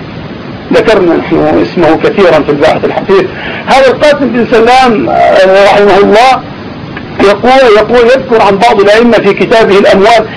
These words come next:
أن الرجل لو أدى زكاة ماله لوحده دون أن يؤديها للإمام لا تسقط عنه. الصلاة عند بعض الأئمة لا بد من وجود إمام، والزكاة لا بد من وجود الإمام، والحج لا يعلن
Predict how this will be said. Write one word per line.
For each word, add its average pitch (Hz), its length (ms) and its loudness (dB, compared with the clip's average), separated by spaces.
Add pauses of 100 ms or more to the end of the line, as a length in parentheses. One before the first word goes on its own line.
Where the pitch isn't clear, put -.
(280)
أن 233 160 2
الرجل 214 420 2
لو 196 140 4
أدى 196 460 0
زكاة 208 380 2
ماله 180 600 2
لوحده 175 540 2
دون 202 200 2
أن 202 160 2
يؤديها 190 460 2
للإمام 190 500 0
لا 208 140 2
تسقط 190 400 -4
عنه. 147 320 -2 (840)
الصلاة 320 760 2
عند 285 160 0
بعض 285 200 0
الأئمة 285 400 2
لا 269 120 2
بد 269 220 -2
من 277 120 4
وجود 233 340 2
إمام، 254 420 2 (460)
والزكاة 254 480 2
لا 285 160 2
بد 262 260 -4
من 240 120 2
وجود 220 280 0
الإمام، 208 280 2
والحج 233 400 0
لا 226 160 2
يعلن 226 320 2